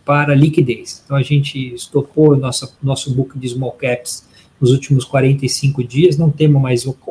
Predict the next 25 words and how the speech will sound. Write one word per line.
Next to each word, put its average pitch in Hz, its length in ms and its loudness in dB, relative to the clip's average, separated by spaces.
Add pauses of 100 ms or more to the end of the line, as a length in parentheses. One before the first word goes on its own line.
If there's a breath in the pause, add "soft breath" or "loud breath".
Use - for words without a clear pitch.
small 127 260 -2
cap 127 320 -10
na 127 100 -8
carteira 160 640 0 (540 soft breath)
e 131 240 2
não 160 180 6
pretendemos 143 580 4
aumentar 139 420 0
a - 20 -2
posição 139 400 -4
small 127 240 -2
cap, 139 340 -4
não 143 140 2
é 139 100 0
hora 135 220 2
de 120 80 -16
ter 131 200 -6
small 123 220 -6
cap 127 320 -12
quando 135 160 -4
o 123 40 -6
cenário 123 380 -10
tá 127 140 -14
muito 139 320 0
desafiador. 127 720 0